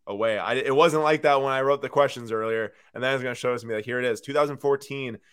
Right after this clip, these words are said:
was the first year that Eminence was released. Hector is the winner, um, for that one. But yes, this Zion here, um,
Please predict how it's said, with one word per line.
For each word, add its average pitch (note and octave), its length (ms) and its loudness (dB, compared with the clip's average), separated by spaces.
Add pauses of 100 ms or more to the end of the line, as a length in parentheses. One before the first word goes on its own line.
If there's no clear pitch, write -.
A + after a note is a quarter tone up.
(160)
was B2 280 0
the C3+ 100 -4
first B2+ 340 -8
year B2 140 -6
that A#2+ 200 -4
Eminence A#2 440 -8
was A2+ 200 -2
released. A2 500 -6 (560)
Hector A#2+ 600 -2 (220)
is A2+ 320 -4 (160)
the G2+ 120 -8
winner, A2 420 -4 (300)
um, G#2 340 -2
for A2+ 200 -4
that A2 220 0
one. G#2 280 -6
But G#2 200 -4
yes, A2+ 260 -2
this G#2+ 180 -6
Zion G#2 440 -2
here, G#2 480 -4
um, F2+ 480 -8